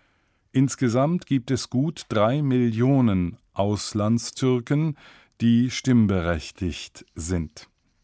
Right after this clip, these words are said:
In Deutschland war die Beteiligung vergleichsweise hoch. Nach einer ersten Statistik der türkischen Wahlkommission machten etwa fünfzig Prozent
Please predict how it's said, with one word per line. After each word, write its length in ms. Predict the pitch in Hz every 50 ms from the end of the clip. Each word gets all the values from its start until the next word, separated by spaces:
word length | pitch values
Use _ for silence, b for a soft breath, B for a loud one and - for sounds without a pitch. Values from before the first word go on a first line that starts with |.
| _ B B B B B B B B
In 160 | 120 117 110
Deutschland 720 | 123 123 160 170 - - 110 101 101 117 156 147 - -
war 280 | 104 104 104 107 107 104
die 380 | 95 95 101 104 104 101 101
Beteiligung 1200 | 95 90 98 90 - - 104 120 131 151 160 147 110 95 87 - - 98 92 101 117 131 139 135 B B B B B
vergleichsweise 1400 | - 107 95 85 92 90 92 110 113 - - - 87 85 82 85 90 87 80 78 95 98 107 113 120 107 -
hoch. 560 | - 139 139 131 107 95 - - - - - _ b b b b b b b b
Nach 640 | 92 90 90 90 92 95 101 104 - - - - _ -
einer 400 | - 90 87 87 85 85 - 120
ersten 560 | 123 139 160 143 - - - 110 98 92 80
Statistik 1000 | - - - 90 85 - - - 160 165 - - - - - 92 82 _ - b b b b b b
der 260 | 95 92 85 82 80 _
türkischen 760 | - 117 113 107 101 - 107 90 - - 95 90 85 76
Wahlkommission 1160 | 76 87 90 95 101 107 107 101 _ - 113 113 117 117 110 - - 127 123 123 131 139 139 B B B B B B B
machten 480 | - 98 101 95 - - - 113 107 104
etwa 540 | 104 - 107 95 - - 107 104 101 101 95
fünfzig 960 | - - - 127 139 147 139 - - _ - - - 123 120 107 - - -
Prozent 960 | - - - 107 107 98 - - - - - 139 131 101 80 - _ - -